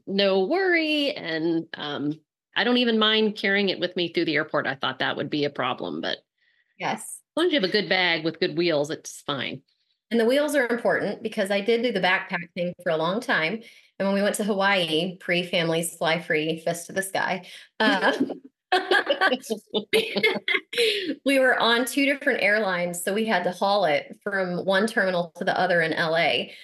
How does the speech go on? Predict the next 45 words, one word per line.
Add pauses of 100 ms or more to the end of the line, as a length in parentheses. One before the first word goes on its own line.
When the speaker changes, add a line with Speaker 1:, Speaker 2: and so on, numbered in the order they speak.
Speaker 2:
So
I
had
a (260)
huge
backpack
on
one,
on
my
back,
my (140)
smaller
backpack
on
my
front.
I
looked
like
a
Teenage
Mutant
Ninja
Turtle. (320)
And
we're
<laughs>
hoofing
it
through
the
airport,
running
as
fast
as
we
can
because
our
first
flight
was
delayed.